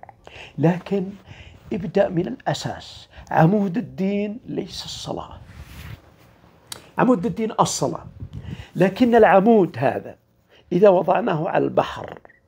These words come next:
عمود الخيمة هو الأساس، أضعنا العمود على الماء أو على رملة، بس أوق-، أوقفناه عليها، لم نحفر له ولم ندفنه ولم شيء، وضعنا هكذا،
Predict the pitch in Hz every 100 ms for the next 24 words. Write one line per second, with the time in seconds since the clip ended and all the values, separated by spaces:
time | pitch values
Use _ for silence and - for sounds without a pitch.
0 | _ _ _ _ _ 123 151 180 - -
1 | 156 175 - 185 - - - - - -
2 | - _ _ _ _ _ _ _ - 165
3 | 180 175 - 165 - - - _ _ _
4 | - 147 190 196 170 127 131 131 165 208
5 | - 139 139 135 120 - _ _ _ -
6 | - - - - _ _ _ _ _ _
7 | _ - - 240 160 180 156 147 151 113
8 | - - - - - - - - - -
9 | - - - - - 135 131 127 - 117
10 | 143 147 - - - 147 143 147 156 143
11 | 139 - 143 143 - - - - - -
12 | - - - 123 110 117 131 156